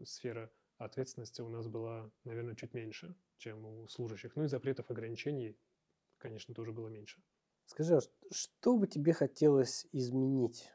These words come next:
Speaker 2: вот в этом процессе бесконечного принятия решений, да, вот, то есть, может быть, э, ну вот что-то изнутри тебе хотелось бы реформировать,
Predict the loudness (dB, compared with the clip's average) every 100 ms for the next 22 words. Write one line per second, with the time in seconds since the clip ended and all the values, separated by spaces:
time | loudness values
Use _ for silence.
0 | -12 -10 -8 -6 -6 2 4 4 6 6
1 | 6 4 2 0 -4 0 0 -2 -10 -6
2 | 0 0 0 -4 -6 -10 -8 -10 -12 -14
3 | -12 -12 -16 _ _ _ -20 -20 -20 _
4 | _ _ _ _ -2 6 6 6 0 -2
5 | 2 6 8 10 8 6 0 -8 _ _
6 | 0 0 0 -4 -8 -4 4 10 10 10
7 | 4 4 4 4 2 0 0 -2 _ _
8 | _ -2 0 0 -6 -6 -4 -6 -4 -2
9 | 0 0 0 -8 -20